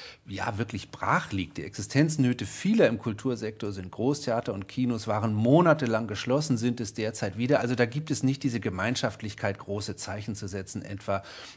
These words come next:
in der gesellschaftlichen Auseinandersetzung mit Islamismus, Laizismus und ähnlich großen Themen. Was es gab, war, zumal nach der Wiederveröffentlichung der Mohammed-Karikaturen Anfang September durch Charlie Hebdo,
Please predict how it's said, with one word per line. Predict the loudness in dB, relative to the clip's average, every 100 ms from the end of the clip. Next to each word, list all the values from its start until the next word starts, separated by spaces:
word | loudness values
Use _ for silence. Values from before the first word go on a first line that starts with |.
| 4
in | 6 8
der | 6
gesellschaftlichen | 6 2 2 -2 -4 -4
Auseinandersetzung | -6 -4 -4 -4 -2 -4 -4 -6 0
mit | 0 0 0
Islamismus, | 0 0 0 -2 -4 -6 -6 -6
Laizismus | 2 4 4 0 -4 -4 -4 -6 -6
und | -6
ähnlich | -8 -8 -8 -12
großen | -16 -12 -10 -10
Themen. | -10 -12 -14 -16 -16 -16 0
Was | 2 4
es | 2
gab, | 4 4 4 6
war, | 6 6 0
zumal | -4 0 6 6 6
nach | 4
der | 0 -4 0
Wiederveröffentlichung | 2 2 2 -6 -6 -8 -8 -8 -6
der | -4
Mohammed-Karikaturen | -2 0 2 2 0 -2 -4 -4 -6 -4 -4 -4
Anfang | -8 -6 -6 -6
September | -12 -12 -8 -4 2 0 0 -6 4
durch | 4 4
Charlie | 0 -2 -2
Hebdo, | -6 -6 -2 0